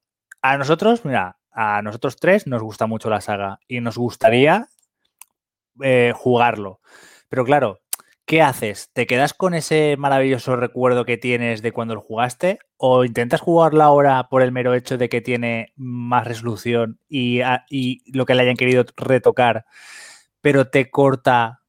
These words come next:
O sea, el, cuando lo estás jugando notas que ha envejecido mal, ¿sabes? Entonces, como que no te va a llamar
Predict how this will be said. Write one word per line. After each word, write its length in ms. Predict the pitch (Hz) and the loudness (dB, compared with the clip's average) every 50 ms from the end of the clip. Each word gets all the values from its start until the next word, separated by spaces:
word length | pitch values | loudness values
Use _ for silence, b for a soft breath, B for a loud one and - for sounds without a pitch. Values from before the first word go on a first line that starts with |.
| _ - - | _ -18 -6
O 20 | |
sea, 300 | - 143 123 110 104 117 - _ | 0 2 2 2 0 -2 -10 _
el, 160 | 127 135 139 | -8 -8 -4
cuando 260 | - 143 139 139 139 | 0 0 2 2 2
lo 60 | 131 120 | 0 0
estás 160 | - 143 - | -2 -4 -4
jugando 400 | - 151 147 147 147 147 143 131 | -2 0 0 0 0 0 -4 -6
notas 640 | 131 135 135 131 131 139 127 117 - - - _ _ _ _ _ _ _ _ | -6 -6 -6 -2 0 0 -2 -2 -4 -10 -16 _ _ _ _ _ _ _ _
que 100 | - 131 | -2 -2
ha 60 | 123 | -2
envejecido 560 | 127 131 131 123 - 127 120 127 123 123 123 | 0 -2 -6 -8 -8 -8 -6 -4 -2 -2 -2
mal, 340 | 123 147 147 113 92 90 - _ _ _ _ _ _ _ _ | 0 0 -2 -2 -4 -8 -14 _ _ _ _ _ _ _ _
¿sabes? 580 | _ - - 110 110 117 131 156 156 - _ _ _ _ | _ -12 -10 -8 -4 -4 -4 -4 -6 -8 _ _ _ _
Entonces, 520 | 135 123 120 127 120 139 147 131 - - _ | -10 -6 -4 -2 0 0 -2 -2 -4 -10 _
como 240 | - 143 127 123 123 | -6 -4 -4 -4 -2
que 160 | - 123 117 | -2 -2 -2
no 240 | 117 120 123 131 127 | 0 0 -2 -2 -2
te 220 | - - 143 139 127 | 0 0 0 2 4
va 180 | 135 131 127 | 4 4 4
a 60 | 127 | 4
llamar 560 | 127 127 123 120 123 127 127 123 120 117 - | 4 4 2 2 2 2 2 2 0 -2 -4